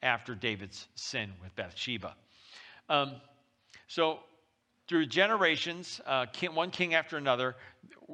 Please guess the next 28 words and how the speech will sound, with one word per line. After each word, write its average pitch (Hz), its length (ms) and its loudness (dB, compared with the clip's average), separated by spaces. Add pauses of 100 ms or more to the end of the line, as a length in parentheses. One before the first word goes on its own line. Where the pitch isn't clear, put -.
they 147 140 4
were 135 120 2
wicked. 151 460 2 (160)
They 135 100 -2
did 117 160 -4
terrible 131 280 2
things. 147 420 0
They 120 160 -2
tried 139 320 2
to 120 60 -10
turn 135 400 0 (240)
Israel 143 460 0
into 120 260 -10
worshiping, 131 680 -4 (320)
uh, 110 380 0
the 113 60 -8
false 139 340 2
gods 139 340 2
of 117 80 -12
the 110 60 -12
pagan 143 360 -2
nations 131 380 -2
around 127 380 0
them, 139 220 0 (760)
until 208 500 0 (140)
Ahab 120 560 2
comes 98 320 -6
along. 73 360 -8